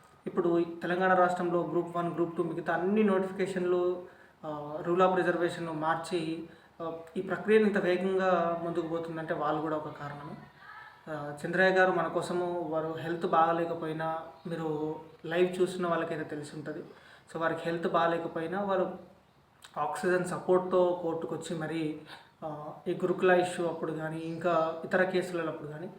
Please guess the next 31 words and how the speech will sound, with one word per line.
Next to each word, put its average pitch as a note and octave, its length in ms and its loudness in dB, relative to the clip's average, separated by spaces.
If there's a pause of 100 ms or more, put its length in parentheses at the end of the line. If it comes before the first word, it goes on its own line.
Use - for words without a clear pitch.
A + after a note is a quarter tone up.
(320)
వారి E3+ 120 -2
హెల్త్ E3+ 300 -4
సహకరించకపోయినా E3+ 1000 0
వారు D3+ 140 -4
కోర్టుకు E3 400 -6
అటెండ్ D#3+ 280 -4
అయ్యి - 360 -8
మన E3 100 -8
కేసును E3 400 -6
తొందరగా D#3+ 600 0 (260)
సాల్వ్ D#3+ 280 0
అయ్యే D#3+ 140 0
విధంగా D#3 640 -2 (880)
చేశారు. D3+ 300 -4 (440)
So D#3+ 80 -8
వారి D#3+ 180 2
యొక్క E3 220 -6
కృషి E3+ 220 -2
వల్లనే F3+ 680 2 (300)
ఇప్పుడు D#3 400 -2 (200)
తెలంగాణ E3 320 -2
రాష్ట్రంలో D#3+ 420 -4
ఉన్న D3+ 320 -6 (240)
rule E3+ 220 0
of D#3+ 100 -2
reservation D#3 560 -4
అనేది, D3+ 320 -6 (460)
ఆ, C#3+ 220 -8
రాజ్యాంగం E3 760 0 (100)
ప్రకారం D#3+ 400 0
మార్చబడింది. D3+ 640 -4